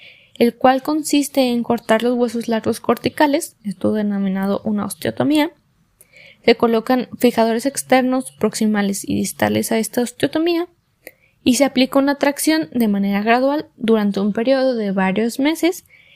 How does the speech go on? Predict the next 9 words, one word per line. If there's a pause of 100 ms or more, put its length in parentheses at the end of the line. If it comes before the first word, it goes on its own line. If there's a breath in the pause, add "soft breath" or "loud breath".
(180 soft breath)
esto
para (400)
tener (340)
una (240)
mayor
longitud
en
este
hueso.